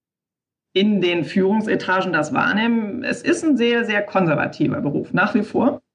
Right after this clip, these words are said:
Ja? Und es sind, ähm, gerade in der Equity-Partnerschaft vermutlich häufig Männer, deren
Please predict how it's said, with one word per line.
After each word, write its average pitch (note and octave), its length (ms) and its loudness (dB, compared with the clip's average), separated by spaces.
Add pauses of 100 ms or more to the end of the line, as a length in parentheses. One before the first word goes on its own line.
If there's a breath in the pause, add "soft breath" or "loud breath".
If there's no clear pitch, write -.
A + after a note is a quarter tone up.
(140)
Ja? B3 320 0
Und F3+ 260 2
es F#3 180 0
sind, G#3 360 0
ähm, F#3+ 280 2
gerade F#3+ 380 0
in F#3+ 500 -2 (600)
der F#3 120 2
Equity-Partnerschaft F#3 880 0 (100)
vermutlich A3 680 0
häufig F#3+ 440 0
Männer, F3 320 0
deren E3 440 -4